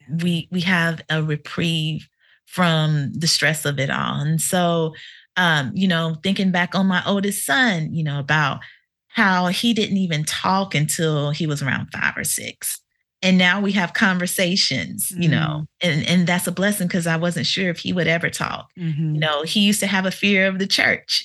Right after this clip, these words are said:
Speaker 2: you know, going inside the sanctuary. Now he loves church and he loves God. And so, you know, the things that you are experiencing now, it doesn't necessarily mean that it's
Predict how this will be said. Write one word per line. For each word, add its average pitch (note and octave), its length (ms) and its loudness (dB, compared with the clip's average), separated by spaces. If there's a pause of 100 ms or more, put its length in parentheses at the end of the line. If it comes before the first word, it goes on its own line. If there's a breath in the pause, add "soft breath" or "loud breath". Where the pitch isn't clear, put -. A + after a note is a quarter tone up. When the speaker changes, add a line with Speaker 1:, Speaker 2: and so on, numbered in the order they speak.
Speaker 2:
you F3 120 0
know, B2+ 240 -2 (100)
going E3+ 400 2
inside F3 360 0
the E3+ 80 -4
sanctuary. D3 720 0 (100)
Now F#3 340 6
he G3 180 2
loves F#3+ 540 0
church G3 380 0
and F3 100 0
he F#3 200 0
loves E3+ 520 0
God. - 640 2 (560 loud breath)
And G#3 180 4
so, G#3 220 0
you A3 180 0
know, G3 400 -2
the F3 100 0
things B3+ 500 -2
that G#3 160 0
you G#3 680 0 (760)
are F#3 160 4
experiencing F3 760 2
now, D3+ 520 0
it E3+ 140 -6
doesn't F#3+ 380 2
necessarily F3+ 880 0
mean D#3 280 0
that D3 140 -2
it's C#3+ 160 -4